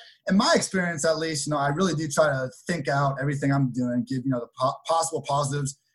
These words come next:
and negatives. I, I have found that people are generally, uh, nice when they come back. My worst call of last season was fading Breshad Perriman, which sounds so weird to say that was my worst call 'cause it's been so right for years.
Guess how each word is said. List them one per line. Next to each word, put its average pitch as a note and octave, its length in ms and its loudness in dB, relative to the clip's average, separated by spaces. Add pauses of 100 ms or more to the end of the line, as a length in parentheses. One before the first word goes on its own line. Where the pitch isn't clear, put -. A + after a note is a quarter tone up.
and D3 140 0
negatives. D#3+ 460 0
I, G3 140 2 (140)
I F#3 40 2
have A3 240 6
found E3+ 240 0
that - 160 -4
people C#3+ 320 -8
are D3+ 140 4
generally, C3+ 680 0 (320)
uh, C3 300 0
nice D#3 240 0
when D3 60 -2
they C#3 100 0
come D3+ 160 0
back. D3+ 180 0 (240)
My E3 380 0
worst A#3 340 4
call F3+ 200 6
of C#3 40 2
last D3+ 260 2
season C#3+ 320 0
was B2+ 360 -4 (160)
fading D3 360 0
Breshad C3 460 0
Perriman, B2+ 440 0 (260)
which D3 200 -4
sounds D#3 360 0
so F3 200 0
weird D#3 240 2
to C3 80 0
say D3 140 0
that C3 100 0
was C3+ 220 2
my B2+ 80 0
worst B2+ 260 -4
call B2 240 2
'cause A#2 100 -10
it's C3 140 -4
been B2+ 100 -2
so C#3+ 200 -2
right C3 260 0
for B2 100 -8
years. C#3 680 -4